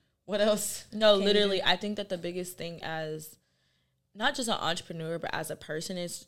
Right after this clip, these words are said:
Speaker 2: just, like, you know, like, when I talk, I, there was this one time I spoke to this older comp-, uh, couple, and I was like, "What is one, like, what would you give me as advice for a person who wants to be in a long-term relationship like you guys are?" 'Cause they had been together for, like, forty years.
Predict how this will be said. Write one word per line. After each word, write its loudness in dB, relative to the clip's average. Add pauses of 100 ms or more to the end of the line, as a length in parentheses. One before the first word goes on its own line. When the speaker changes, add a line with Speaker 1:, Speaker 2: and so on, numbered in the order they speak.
Speaker 2:
just, 0
like, 0
you -6
know, -2
like, -2
when -4
I -2
talk, -6 (100)
I, -2
there -2
was -4
this -8
one -4
time -10
I -8
spoke -10
to -12
this -10
older -8
comp-, -12 (460)
uh, -4 (100)
couple, -6 (520)
and 0
I 4
was 0
like, 0
"What 0
is -2
one, -10
like, -4
what -4
would -6
you -6
give -6 (720)
me -18
as -6
advice -6
for -8
a -8
person -10
who -8
wants -6
to -10
be -6
in -8
a -10
long-term -12
relationship -10
like -8
you -8
guys -2
are?" -8
'Cause -8
they -4
had -2
been -6
together -4
for, -6
like, -6
forty -6
years. -4